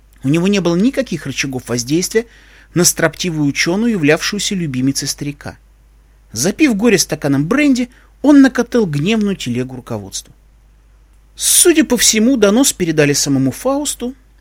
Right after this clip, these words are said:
потому что уже на следующий день суперкоптер Леонардо завис над посадочной площадкой Дедала. Могущественный руководитель Т Ф М решил лично взглянуть на творение своей протеже.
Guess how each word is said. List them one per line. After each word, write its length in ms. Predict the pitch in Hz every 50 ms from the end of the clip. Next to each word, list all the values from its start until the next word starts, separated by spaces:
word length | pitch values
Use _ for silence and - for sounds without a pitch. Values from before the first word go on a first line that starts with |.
| _ _ _
потому 320 | - 147 143 185 208 208 196
что 200 | - - - -
уже 240 | - 185 170 190 190
на 100 | 151 139
следующий 600 | 127 - - 139 127 120 120 113 - - - 127
день 360 | 127 135 160 202 214 233 240 - _ _ _ - - - - _ _ -
суперкоптер 800 | - - - 156 - 175 165 - - 185 - - - 151 139
Леонардо 560 | 135 139 139 139 139 143 151 170 190 196 214 214
завис 420 | 180 170 160 139 135 151 147 -
над 140 | 196 185 -
посадочной 500 | - 135 - - 117 113 117 - - 131
площадкой 560 | - - 139 131 - - 120 - - - 127
Дедала. 420 | 139 165 190 208 208 143 101 90 - _ - _ _ _ _ _ _ _ _
Могущественный 720 | 185 196 208 185 165 135 - - 123 - - 120 120 120
руководитель 580 | 123 131 - - 135 143 147 139 131 123 117 -
Т 140 | - 131 120
Ф 180 | 123 - - -
М 200 | 190 220 262 - _ _ _ _ _ _ _ _
решил 320 | - - 185 - - 262 262
лично 400 | 233 214 185 151 - - 170 165
взглянуть 460 | 156 156 156 160 156 156 160 160 -
на 80 | 165 156
творение 420 | - 135 127 113 113 117 123 135
своей 280 | 131 - - 120 107 101
протеже. 500 | - - 90 - - 123 113 98 87